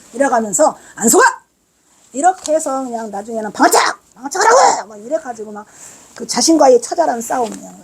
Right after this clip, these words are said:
하루에도 수도 없이 그런 거를 통해서, 예, 여기까지 이렇게 오게 됐으니까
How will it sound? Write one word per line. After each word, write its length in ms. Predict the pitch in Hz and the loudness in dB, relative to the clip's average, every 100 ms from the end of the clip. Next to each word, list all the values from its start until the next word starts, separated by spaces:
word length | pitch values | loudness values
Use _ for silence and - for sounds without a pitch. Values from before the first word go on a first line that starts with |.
| - _ | -20 _
하루에도 300 | - 277 233 | -2 0 0
수도 240 | 196 240 214 | -2 -4 -8
없이 180 | 175 | -8
그런 200 | 202 254 | -6 -4
거를 200 | 254 240 | -2 -2
통해서, 480 | 233 339 311 294 392 392 - _ _ - | -2 0 2 4 2 0 -16 _ _ -20
예, 160 | 311 - | -18 -14
여기까지 380 | 196 - 175 202 | -14 -12 -12 -10
이렇게 160 | 185 175 | -12 -12
오게 180 | 170 | -12
됐으니까 600 | 180 190 190 170 185 196 | -8 -6 -4 0 2 2